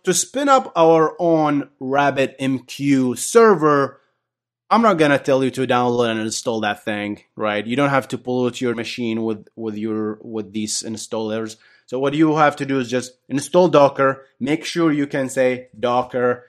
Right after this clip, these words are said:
and you get some sort of a feedback here, and you can make sure to, you can do Docker run hello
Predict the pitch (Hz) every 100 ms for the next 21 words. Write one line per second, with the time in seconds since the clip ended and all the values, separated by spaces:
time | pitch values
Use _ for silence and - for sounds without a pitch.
0 | _ - 117 123 123 - 127 123 - 123
1 | 117 117 110 107 _ _ _ - 139 127
2 | 117 120 120 - 123 117 113 120 127 127
3 | 139 143 147 - - 120 113 - _ _
4 | - 131 117 120 110 117 113 113 120 120
5 | 127 123 120 _ _ 110 117 117 113 110
6 | 117 110 113 110 110